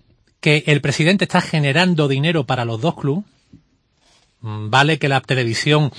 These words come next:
provoca inde-, indecencias, como que, por ejemplo, el Leganés tenga cuarenta y cinco millones de presupuesto y cuarenta de ellos vengan de la televisión. O sea, y,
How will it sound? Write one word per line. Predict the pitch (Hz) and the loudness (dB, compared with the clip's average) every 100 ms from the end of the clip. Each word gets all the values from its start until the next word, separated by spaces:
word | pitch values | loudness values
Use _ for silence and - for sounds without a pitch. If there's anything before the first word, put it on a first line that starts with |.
| - - - - | -16 -20 -14 -2
provoca | 135 127 147 156 | 2 4 4 2
inde-, | 131 117 - | 2 0 -2
indecencias, | 139 123 - 160 151 | -2 0 0 0 0
como | - 120 | 0 0
que, | 117 | 0
por | 117 | -2
ejemplo, | 107 139 143 | 0 0 2
el | 131 | 2
Leganés | 110 98 131 | 0 -4 -4
tenga | 131 135 | -4 -4
cuarenta | 123 113 107 | -4 -4 -6
y | |
cinco | 135 139 | -4 -4
millones | 131 127 127 127 127 | -4 -6 -6 -6 -4
de | 123 | -6
presupuesto | 120 131 131 156 - 87 - - _ _ | -4 -2 -2 -2 -6 -14 -18 -20 _ _
y | 156 | -2
cuarenta | 123 131 135 151 143 | 4 4 6 4 2
de | 147 | 2
ellos | 123 | 0
vengan | 131 127 | -2 -4
de | 107 | -4
la | |
televisión. | 101 95 92 - 127 139 _ _ _ _ _ _ _ | -6 -8 -8 -8 -10 -12 _ _ _ _ _ _ _
O | - | -6
sea, | 110 - - _ _ _ | -6 -6 -18 _ _ _
y, | 98 98 95 | -14 -12 -14